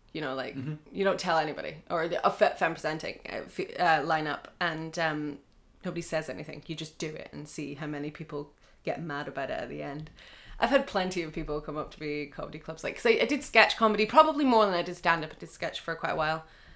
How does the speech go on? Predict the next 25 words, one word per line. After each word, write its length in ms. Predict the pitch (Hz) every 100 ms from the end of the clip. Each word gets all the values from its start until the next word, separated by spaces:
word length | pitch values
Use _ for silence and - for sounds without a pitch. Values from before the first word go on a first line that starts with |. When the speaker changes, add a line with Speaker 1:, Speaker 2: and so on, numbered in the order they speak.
| -
Speaker 1:
And 380 | 175 170 165 - - -
there's 220 | 175 165
been 120 | 170
a 60 | 165
couple 260 | 185 175
of 60 | 175
nights 300 | 156 160 -
where 100 | -
it 20 |
was 120 | 156
just 220 | 165 170 -
myself 800 | 165 - - 190 185 - - -
and 180 | 175 170
another 840 | 170 170 175 165 175 160 160 160 - - _ - - - _
friend 240 | - 180
of 100 | 170
mine 260 | 175 170 170
who, 420 | 165 165 170 175 - -
uh, 300 | 165 156 156 - - -
was 140 | 165
a 40 |
woman. 340 | 170 175 175 165 - -
Um, 520 | 180 175 175 170 175 -
and 460 | 170 165 165 170 - - _ _ _ _ _ _ _ _ _ _ -
guys, 500 | 208 185 165 160 175